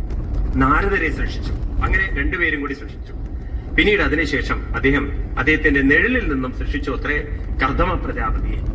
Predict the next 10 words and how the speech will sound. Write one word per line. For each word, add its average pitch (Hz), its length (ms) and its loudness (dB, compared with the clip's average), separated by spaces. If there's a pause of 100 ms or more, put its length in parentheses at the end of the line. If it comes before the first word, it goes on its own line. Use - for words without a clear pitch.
(440)
ഇങ്ങനെയൊക്കെ 190 360 2
അദ്ദേഹം 123 300 -2
സൃഷ്ടിച്ചതിന് 135 580 0
ശേഷം 135 280 0 (380)
ഓരോരുത്തരെ 202 400 2
ഓരോ - 260 0
ഭാഗങ്ങളിൽ - 540 0
നിന്നാണ് - 280 0
സൃഷ്ടിച്ചതെന്നൊക്കെ - 560 0
പറഞ്ഞു. 135 260 -4